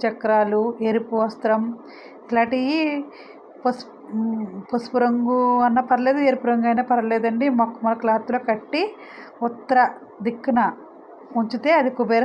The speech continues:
స్థానం అన్నమాట అండి. అందులో పెట్టి కడితే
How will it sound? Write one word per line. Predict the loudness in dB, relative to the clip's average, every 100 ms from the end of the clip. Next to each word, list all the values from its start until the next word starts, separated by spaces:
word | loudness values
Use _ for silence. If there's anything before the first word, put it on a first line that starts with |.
| 0
స్థానం | 0 2
అన్నమాట | 2 0 0 0
అండి. | 0 -2 -4 -12 -20 -20 -4 0
అందులో | 2 0 0
పెట్టి | -2 -4 -6 0
కడితే | 0 0 0